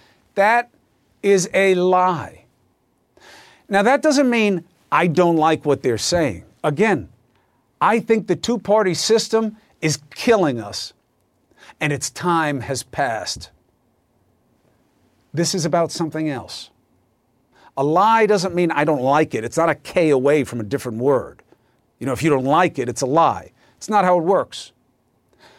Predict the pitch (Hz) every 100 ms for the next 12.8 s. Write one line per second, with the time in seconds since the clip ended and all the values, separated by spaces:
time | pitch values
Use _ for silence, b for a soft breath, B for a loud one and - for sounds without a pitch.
0 | b b b 160 196 214 214 240 - 202
1 | 180 - 123 95 - - _ _ _ _
2 | _ _ - 156 - 202 190 190 175 170
3 | 165 165 160 147 160 156 156 156 143 151
4 | 147 135 147 143 135 123 - _ _ _
5 | _ _ _ - 156 160 165 175 165 151
6 | 139 127 151 147 - 175 135 104 - -
7 | - _ _ _ _ - 226 - - 233
8 | 233 - 214 208 196 175 - 185 147 -
9 | 147 131 b b 254 294 220 254 262 220
10 | 165 214 - 180 175 277 233 - 269 208
11 | 156 110 - - _ _ _ _ _ B
12 | B - 311 214 202 269 214 185